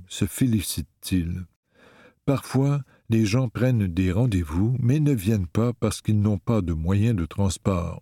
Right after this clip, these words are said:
Alors, nous commandons des Uber pour qu'ils puissent venir, raconte sa femme. Le couple traverse finalement la cuisine, puis un étroit corridor pour se diriger vers la sortie.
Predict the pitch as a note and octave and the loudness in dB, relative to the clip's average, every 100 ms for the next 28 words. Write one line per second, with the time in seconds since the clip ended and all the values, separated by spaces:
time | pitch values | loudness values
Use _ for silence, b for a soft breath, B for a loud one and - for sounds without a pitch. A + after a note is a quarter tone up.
0 | _ - A#2 C3+ C3+ C3+ - G2+ G2 F2+ | _ 0 2 2 0 -4 -4 0 2 0
1 | - E3 D#3 D3 C3 G2+ A2+ F2+ F2 D#2+ | -2 0 2 2 2 2 0 2 0 0
2 | B2+ B2+ G2+ F#2+ F#2+ G2+ G#2+ b b - | 0 2 2 2 0 -2 -6 b b -6
3 | C3+ - C3 - F#3 A#2+ E2 F2 F#2 G2 | -4 -2 -4 -2 -2 0 0 0 0 0
4 | D#2+ D2 _ _ _ - F#2 F#2 A#2 G#2+ | -2 -8 _ _ _ -6 -6 -2 -2 -2
5 | - - G2+ - G2 F2+ F#2+ G2 - b | -4 -4 -4 -2 -2 -2 -6 -10 -14 b
6 | b b b b b b b b b B2 | b b b b b b b b b 0
7 | C3+ - E3+ D3 - G2 - A#2 C3 A#2+ | 0 0 -2 0 -4 -6 -8 -2 0 2
8 | C3+ C3 - G#2+ - C#3 A2 F#2 G2 E2 | 0 0 -2 -4 -2 0 0 2 0 -2
9 | - B2 G#2 A2 C#3+ C3+ A#2+ - B2+ F#2+ | -4 -2 0 0 0 0 -2 0 2 2
10 | F#2 C3 - G2+ F2+ - A#2+ A2 G#2+ C3 | 2 -2 -2 -2 -2 0 0 2 0 0
11 | C3 A#2 G#2 - A2+ A2 D3 C3 G#2 A#2+ | -2 -4 -4 -2 -2 0 0 0 2 0
12 | G#2 A#2+ C3 G#2 G2+ - F#2+ - - F#2 | 2 0 2 0 -2 -2 -6 -6 -8 -8